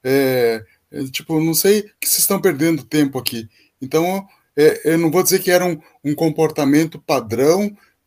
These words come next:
mas sempre existia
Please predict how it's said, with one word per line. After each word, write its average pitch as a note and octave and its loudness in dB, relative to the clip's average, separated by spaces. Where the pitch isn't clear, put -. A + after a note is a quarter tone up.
mas D#3 0
sempre A3 2
existia G3 -2